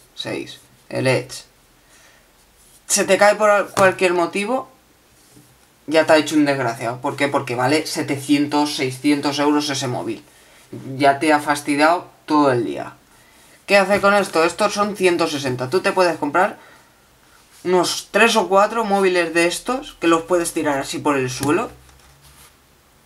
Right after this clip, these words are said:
Que no son para tirarlos por el suelo, que son buenos igualmente. Por el precio que, que son. Esto no va a hacer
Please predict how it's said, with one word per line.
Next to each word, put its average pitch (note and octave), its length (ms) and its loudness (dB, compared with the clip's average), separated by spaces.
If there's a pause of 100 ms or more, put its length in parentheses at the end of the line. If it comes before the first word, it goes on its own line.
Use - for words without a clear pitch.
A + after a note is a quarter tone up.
(100)
Que B2 100 -6
no B2 120 -4
son B2+ 140 -6
para B2+ 140 0
tirarlos B2+ 340 0
por A2+ 120 -6
el A#2 80 -8
suelo, C3+ 220 -2
que A#2 320 -4
son A2 540 -10
buenos C3 500 -4 (100)
igualmente. C3 640 -4 (760)
Por C#3 140 4
el C3 80 0
precio C3 360 -4
que, B2 520 -4 (600)
que C#3 100 -6
son. F3 320 -8 (2250)
Esto A#3 540 2 (560)
no F#3+ 520 2 (340)
va E3+ 80 4
a D#3+ 60 2
hacer B2+ 340 -4